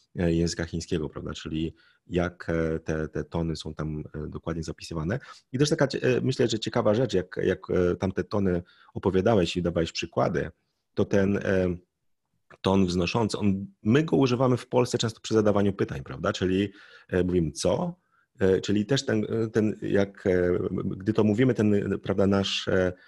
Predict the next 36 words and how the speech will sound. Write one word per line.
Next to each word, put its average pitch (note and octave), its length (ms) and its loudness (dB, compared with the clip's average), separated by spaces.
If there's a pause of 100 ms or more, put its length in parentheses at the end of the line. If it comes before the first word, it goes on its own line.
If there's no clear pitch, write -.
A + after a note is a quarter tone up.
(580)
e, F2+ 60 0 (320)
głos, F#2+ 500 -2
tak A2 120 -6
jakby A2+ 160 0
on C3 100 -2
się C#3 100 -4
podnosi, B2 500 -2
prawda, F#2+ 240 -4
możemy G2 160 0
powiedzieć D#2+ 220 -2
"co?" D#3 360 0
albo D2 240 -8
"co?", - 380 -4 (320)
prawda, B2 180 2
i D3 120 4
to, D3 320 2
e, B2 240 6 (160)
dla C3 240 0
nas E3+ 180 2
jest D3 120 0
to C3+ 60 -4
samo C3+ 300 2
słowo, G2 220 0
chociaż E3 280 2
też F#3 180 2
już F3+ 120 0
trochę D#3+ 200 4
inaczej C#3+ 360 4
brzmi, A2+ 640 0
prawda, D2+ 280 -2
bo G#2 240 2 (460)
przy - 160 0
zadawaniu A2+ 400 4
pytań A#2 400 4
jest, G2+ 360 0
e, F#2+ 560 2